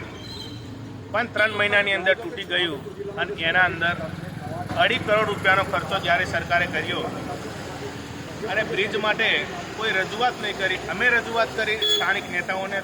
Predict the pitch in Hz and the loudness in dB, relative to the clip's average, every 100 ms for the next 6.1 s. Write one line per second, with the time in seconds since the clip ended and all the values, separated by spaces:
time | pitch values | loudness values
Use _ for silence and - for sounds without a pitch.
0 | - 170 170 214 214 185 160 143 107 - | -4 -6 0 2 2 2 0 -4 -8 -12
1 | - - - - - - 214 208 156 - | -16 -16 -18 -18 -18 -2 0 0 -6 -14
2 | - 175 196 220 226 226 - - 185 185 | -2 2 4 4 4 2 -2 0 0 2
3 | 240 247 254 233 - 220 214 196 190 214 | 4 4 4 0 -6 -4 2 2 4 4
4 | 185 165 175 208 190 143 123 127 - - | 4 4 4 4 2 0 -4 -12 -14 -14
5 | - - - - 170 202 247 233 233 233 | -14 -16 -14 0 2 4 4 6 6 6